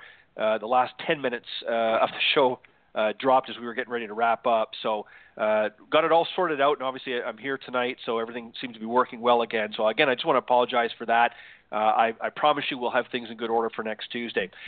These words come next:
Um, but in the meantime, just let, remind everybody, of course, uh, we are live, uh, on Golf Talk Live every Thursday from six to eight P M Central or seven to nine, uh, for those of you on the East Coast. Uh, go to blogtalkradio dot com forward slash golf talk live, or just go to blogtalkradio dot com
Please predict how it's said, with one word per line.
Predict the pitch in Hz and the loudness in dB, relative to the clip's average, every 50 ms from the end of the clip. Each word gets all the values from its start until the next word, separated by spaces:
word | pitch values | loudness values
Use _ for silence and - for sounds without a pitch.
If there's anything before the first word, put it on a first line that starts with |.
| 95 95 95 95 | -16 -16 0 2
Um, | - 135 131 123 123 - _ _ _ _ _ - | 4 4 4 4 0 -8 _ _ _ _ _ -2
but | 143 156 | 0 0
in | 160 | 0
the | 156 | 0
meantime, | 170 196 196 165 170 147 | 0 -2 0 0 0 -2
just | 139 139 - - | -2 -6 -8 -6
let, | - 147 147 | -6 -6 -6
remind | 139 127 131 135 151 165 | -4 -2 0 0 0 0
everybody, | 170 156 151 - 151 151 147 | -2 -4 -2 -2 -2 -2 -2
of | 135 - | -6 -6
course, | - 151 135 139 - - - - | -4 -4 -4 -4 -4 -8 -8 -2
uh, | 123 120 117 113 113 | 0 2 2 2 0
we | 113 120 120 | -2 -2 0
are | 127 135 | 0 0
live, | 127 123 127 127 135 143 143 - - - - | 2 2 4 4 4 2 0 -4 -12 -8 -6
uh, | 123 120 117 117 117 110 - | -4 -2 -2 -2 -2 -2 -2
on | 117 110 104 | -4 -4 0
Golf | 123 120 123 - - | 2 2 2 2 -2
Talk | 139 - - | -2 -2 0
Live | 127 120 113 | 0 0 0
every | 110 120 151 151 - _ | 0 -4 -6 -8 -6 _
Thursday | 156 147 151 156 - - 156 151 165 170 - - - _ _ | 0 2 2 0 0 0 0 0 0 -2 -10 -20 -20 _ _
from | - 165 110 - - | -4 -4 -4 -2 -6
six | 143 - - | -6 -6 -2
to | - 135 | -2 -2
eight | 131 131 - | -2 0 0
P | 139 127 | -2 -2
M | 117 117 - - | -2 -4 -2 0
Central | 151 143 143 - 175 170 | 0 0 0 0 -2 -2
or | - - 113 110 - - | -2 -2 -4 -6 -4 0
seven | - 131 123 127 120 | 0 0 0 0 -8
to | 131 | -10
nine, | 120 117 123 123 120 123 120 113 _ _ - | -6 -2 0 0 0 -2 -4 -8 _ _ -6
uh, | - - _ - 110 107 - | -6 -6 _ -6 -6 -6 -6
for | 120 | -2
those | 113 120 120 - | -2 -2 -2 -2
of | 113 110 | -4 -4
you | 117 120 117 | -2 -2 -2
on | 113 107 | -2 -2
the | 110 123 | -4 -6
East | 135 151 - - - | -6 -6 -6 -6 2
Coast. | - 143 139 151 156 - - _ _ _ _ _ _ _ _ - | 4 4 4 4 2 -4 -12 _ _ _ _ _ _ _ _ -2
Uh, | 113 117 110 - | -2 -2 0 0
go | 143 | -2
to | 123 113 | -2 2
blogtalkradio | 131 127 131 143 - - 151 139 - 139 135 131 123 120 | 4 4 4 4 4 2 0 0 0 -2 -4 -2 -2 0
dot | 135 120 120 - | 0 0 0 0
com | - 151 143 147 147 147 147 - - _ _ - - | 0 2 2 2 2 2 -2 -8 -18 _ _ -14 -4
forward | - 147 143 135 - - | -2 0 0 0 0 2
slash | 147 131 127 127 - - - _ | 4 4 4 4 0 -4 -10 _
golf | - 131 127 113 - - | 0 2 2 2 0 0
talk | - 127 120 117 - | 2 2 2 2 0
live, | 135 127 127 139 143 139 | 0 2 2 4 2 0
or | - 110 | -2 -6
just | 107 - 123 - - | -6 -8 -10 -8 -8
go | 135 | -8
to | 117 110 | -8 -6
blogtalkradio | - 123 120 123 117 - 131 123 - - 120 117 113 104 | 0 2 2 2 2 0 -2 -2 -2 -4 -8 -8 -6 -4
dot | 120 113 110 - | -4 -4 -4 0
com | - 123 117 117 113 | 0 2 2 2 0